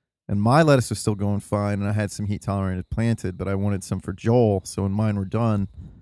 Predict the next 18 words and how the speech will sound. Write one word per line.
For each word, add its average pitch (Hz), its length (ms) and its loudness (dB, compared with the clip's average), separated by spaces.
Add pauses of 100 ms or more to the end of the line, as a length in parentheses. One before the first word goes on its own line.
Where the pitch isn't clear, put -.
(380)
I 107 60 -4
could 90 120 -4
harvest, 120 680 4
and 107 100 0
we 107 120 2
didn't 123 200 2
end 113 140 4
up 107 140 0
needing 110 460 2
the 101 80 -2
heat 123 280 -6
harvest, 98 520 -4
be-, - 120 -10 (180)
the 101 320 0 (680)
heat 147 200 0
tolerant 120 300 6
lettuces, 113 340 2
'cause - 240 -2